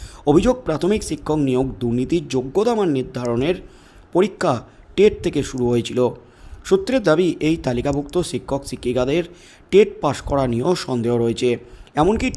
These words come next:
টেটের ফর্ম ফিল আপ করেছিলেন কিনা সেটা নিয়েও সন্দেহ রয়েছে। এমনকি সাদা খাতা জমা দিয়ে চাকরি পাওয়ারও কিন্তু একটা দাবি এবং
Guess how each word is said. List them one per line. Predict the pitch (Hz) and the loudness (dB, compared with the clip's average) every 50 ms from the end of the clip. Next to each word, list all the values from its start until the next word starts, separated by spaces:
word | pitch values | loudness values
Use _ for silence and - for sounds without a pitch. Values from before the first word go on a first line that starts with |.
| - - | -4 -2
টেটের | 156 156 151 220 240 202 - - - | -2 0 0 2 0 0 -2 -4 -6
ফর্ম | - 131 147 151 | -4 -4 -2 0
ফিল | - - - | 2 2 2
আপ | 131 - - | 2 0 -4
করেছিলেন | 185 165 156 - 143 135 135 123 | -4 -4 -4 -4 -4 -4 -4 -4
কিনা | 117 - 127 131 139 196 190 | -4 -6 -4 -4 -2 -4 -4
সেটা | 190 - - - - 135 - - 180 | -6 -8 -10 -6 -6 -4 -4 -2 -2
নিয়েও | 247 269 254 208 | -2 -2 -2 -4
সন্দেহ | 170 - 135 135 127 120 120 123 | -6 -4 -4 -4 -2 0 0 2
রয়েছে। | 120 120 117 113 123 123 113 113 - - - - - - - | 2 0 0 0 0 -2 -2 -2 -6 -10 -12 -12 -12 -6 -2
এমনকি | - 165 196 240 247 240 226 170 135 - - - | 0 0 0 0 -2 -2 -2 -2 -2 -4 -6 -12
সাদা | - - 143 143 143 - 196 202 202 202 - - | -10 -6 -4 -4 0 2 2 2 2 -2 -8 -18
খাতা | - - 127 123 - - 170 180 185 185 156 - | -12 -10 -8 -8 -4 -2 -2 0 0 -2 -6 -8
জমা | - 127 123 135 190 220 | -6 -4 -2 -2 -2 -2
দিয়ে | 233 233 220 185 | -2 -2 -2 -2
চাকরি | - - 143 139 - - - 131 131 | -2 -2 -4 -4 -6 -8 -8 -10 -8
পাওয়ারও | - - 110 107 110 113 117 | -6 -4 -4 -2 -2 -2 -4
কিন্তু | 113 - 113 113 107 - | -4 -6 -8 -8 -8 -8
একটা | 113 - - - 170 185 208 202 - - - - - - - - - - - - | -12 -10 -6 -4 -4 -4 -4 -6 -10 -16 -20 -20 -20 -20 -20 -18 -14 -12 -8 0
দাবি | - 135 147 165 202 226 170 120 110 113 | 2 4 4 4 4 2 2 2 4 6
এবং | 135 127 131 127 | 6 6 6 4